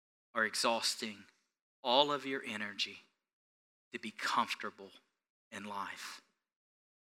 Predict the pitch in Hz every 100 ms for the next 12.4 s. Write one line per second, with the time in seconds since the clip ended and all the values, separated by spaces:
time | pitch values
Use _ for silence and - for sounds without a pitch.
0 | _ _ _ _ _ 139 - 143 131 120
1 | 107 104 131 131 - 123 113 - 113 107
2 | 104 98 92 - - - _ 135 143 127
3 | - 117 131 139 - 143 135 - 127 113
4 | 110 110 - 110 101 113 117 123 123 120
5 | 113 110 110 98 90 82 - - - 117
6 | 95 92 - 110 98 - 117 95 90 -
7 | 104 113 - - 107 101 - - - _
8 | _ _ _ _ _ _ _ _ - 151
9 | 160 120 131 175 175 170 170 160 185 165
10 | 139 113 120 - 123 123 - 127 123 120
11 | 123 - 131 117 - 113 117 120 131 147
12 | 160 165 185